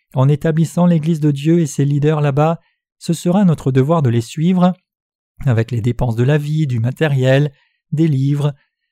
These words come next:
et en faisant cela nous pourrons diffuser l'Évangile par cette Église stratégique et l'utiliser comme un tremplin pour accélérer l'Évangile dans cette région de l'Europe du Nord et de la Chine.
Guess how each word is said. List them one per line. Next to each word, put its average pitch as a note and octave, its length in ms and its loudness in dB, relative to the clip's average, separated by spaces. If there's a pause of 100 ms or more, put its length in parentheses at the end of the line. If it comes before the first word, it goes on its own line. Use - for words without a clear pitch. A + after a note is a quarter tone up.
et C3+ 120 2
en C#3 80 2
faisant F3+ 320 0
cela C#3+ 340 0
nous D3+ 140 2
pourrons F#3 360 2
diffuser D#3 440 0
l'Évangile C3+ 540 0
par B2+ 160 -2
cette - 240 -6
Église B2+ 380 -4
stratégique D#3+ 760 -2 (500)
et D3 120 0
l'utiliser E3+ 580 -2
comme C#3+ 180 -2
un C#3 80 0
tremplin F3+ 600 0 (300)
pour C#3+ 140 -4
accélérer F3+ 520 -2
l'Évangile C#3 500 2
dans C3+ 120 0
cette B2+ 220 -6
région D3+ 360 0
de B2 100 0
l'Europe C#3 320 0
du B2+ 100 -4
Nord F3 240 2
et E3+ 60 0
de D#3 80 0
la D3 120 2
Chine. B2 640 0